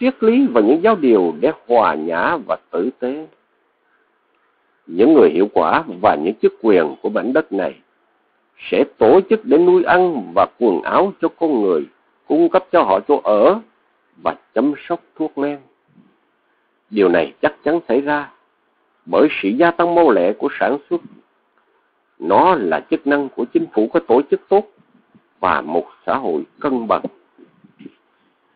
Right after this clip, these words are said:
Nhưng tổ chức không trao tặng sự quả,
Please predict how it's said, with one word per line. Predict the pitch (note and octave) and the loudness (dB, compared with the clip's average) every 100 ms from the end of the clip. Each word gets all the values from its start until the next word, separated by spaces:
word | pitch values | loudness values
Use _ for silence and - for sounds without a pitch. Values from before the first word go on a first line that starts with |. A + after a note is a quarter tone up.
| _ _ _ _ | _ _ _ _
Nhưng | D3+ G3+ G3+ G3 | 2 2 2 2
tổ | A2+ E3+ | 2 2
chức | A3+ | 0
không | - G3 - | 0 0 2
trao | G#3 G3+ F#3 | 2 2 2
tặng | - F3+ - - | 0 0 0 -2
sự | - A2 _ | -2 -4 _
quả, | F#2 F#2+ D#3+ | -2 0 0